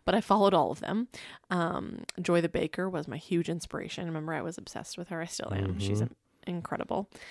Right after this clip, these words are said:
Speaker 1: Um, and it was a baking blog at first, so I'll get, I'll get into that, but I followed a bunch of baking blogs,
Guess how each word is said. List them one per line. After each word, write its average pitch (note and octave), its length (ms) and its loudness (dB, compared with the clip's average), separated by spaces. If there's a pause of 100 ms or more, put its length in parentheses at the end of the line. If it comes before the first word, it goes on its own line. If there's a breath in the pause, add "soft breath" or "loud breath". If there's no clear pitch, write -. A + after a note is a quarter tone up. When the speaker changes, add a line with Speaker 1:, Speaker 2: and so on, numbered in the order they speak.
(360 loud breath)
Speaker 1:
Um, E3+ 640 2
and F#3 120 4
it - 20 6
was F#3 100 0
a F3 60 -6
baking G3 360 2
blog D#3+ 280 0
at - 140 -2
first, - 420 0
so - 380 0
I'll F#3+ 80 0
get, - 240 -2
I'll F#3 100 2
get F3+ 140 -4
into D3+ 180 -4
that, - 260 0
but - 220 0 (720)
I G3+ 40 -2
followed F3+ 240 2
a F3 40 2
bunch F3+ 280 0
of G3 100 -4
baking F3 380 0
blogs, G3+ 440 -4